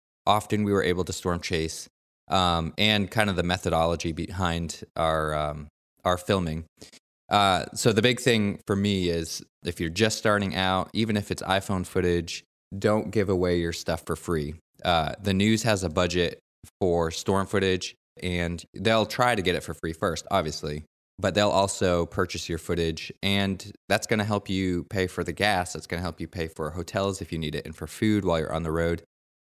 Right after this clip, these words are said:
Don't go in it thinking that you're gonna make a career out of it. There are certainly people who have done that, but it's, it's, it's a rare thing to make it a full-time career. Um, but definitely, I would say don't give it away for free. It's okay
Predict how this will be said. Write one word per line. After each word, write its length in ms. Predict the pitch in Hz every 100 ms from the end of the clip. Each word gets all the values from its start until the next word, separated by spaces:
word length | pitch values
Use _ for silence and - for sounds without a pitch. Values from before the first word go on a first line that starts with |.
| _ 101
Don't 200 | 120 107
go 160 | 101
in 140 | 82 98
it 120 | -
thinking 320 | 107 107 98
that 120 | 82
you're 140 | 90 95
gonna 180 | 92
make 160 | 85 85
a 60 | 92
career 440 | - 92 98 104
out 160 | 113 113
of 100 | 131
it. 140 | 127 _ _ _ -
There 140 | 92 92
are 60 |
certainly 380 | - 117 98 104
people 260 | 110 104 101
who 100 | 104
have 140 | 92
done 200 | 98 95
that, 260 | 95 90 -
but 320 | 85 76 -
it's, 460 | 85 82 - - - _ _ _ -
it's, 260 | 85 - - -
it's 160 | 87
a 60 | 92
rare 440 | 85 95 98 95
thing 320 | 95 98 90 82
to 140 | 90
make 220 | 82 82 87
it 200 | 80 -
a 80 | 82
full-time 540 | - 82 98 82 80
career. 480 | - 82 80 78 76 _ _ _ _ _ -
Um, 380 | 95 87 85 -
but 200 | 98 92
definitely, 600 | 117 120 120 113 113 110
I 100 | 92
would 140 | 90
say 520 | - 98 87 85 85 82 _ -
don't 220 | 92 104
give 140 | 95 104
it 60 |
away 220 | 101 98 95
for 140 | 92
free. 500 | - 92 90 85 87 - _ _ _ 101
It's 140 | -
okay 640 | 98 - 95 92 90 90